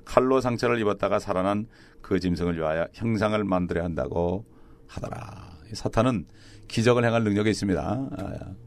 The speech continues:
아, 요한계시록 십육 장 십삼 절로 십사 절에도 나오죠. 이 적그리스도는 형상을 사용하는 우상 숭배자이죠. 그래서 예수 그리스도를 흉내낼 때 그는 스가랴 십일 장 십칠 절에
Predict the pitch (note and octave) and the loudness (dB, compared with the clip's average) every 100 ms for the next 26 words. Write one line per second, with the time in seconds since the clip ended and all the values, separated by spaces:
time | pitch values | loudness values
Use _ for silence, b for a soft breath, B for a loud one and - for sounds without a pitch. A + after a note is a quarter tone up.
0 | B B B B - E2+ F#2+ G2 F#2+ G#2 | B B B B -4 2 4 4 2 0
1 | - G#2 F#2+ F#2 - G2 F#2 F2 F#2 - | 0 2 2 2 0 0 0 -2 -8 -4
2 | G2+ F2+ F2+ F2 - G2 E2 D#2 C#2+ A#1+ | 0 2 2 0 0 0 0 -2 -4 -8
3 | - A#2 F#3 - - B B B B B | -2 -2 -2 -8 -20 B B B B B
4 | G#2+ - - D3+ - E3+ F#3+ - D3 D#3 | 2 4 4 2 2 0 0 0 0 4
5 | C#3+ D3 D3+ C3+ C#3+ C#3 C#3+ D3+ A#2 A2+ | 6 6 4 4 4 4 2 2 0 0
6 | G2+ G2 F2+ F2 G2 D#2 - G2+ G2 D#2+ | 0 0 2 2 2 0 0 2 2 2
7 | B3 - B B B B G#2 A2 B2 A#2 | -2 -4 B B B B 2 4 4 2
8 | G#2 A#2 A2 A2 G#2 G2+ G#2+ G#2 A2+ - | 2 2 2 2 2 4 2 2 -2 2
9 | A2 A2+ A2 A#2 A2 A#2+ A#2 - A#2+ G#2+ | 4 4 2 0 0 0 0 -2 -2 2
10 | A#2 A#2+ | 4 2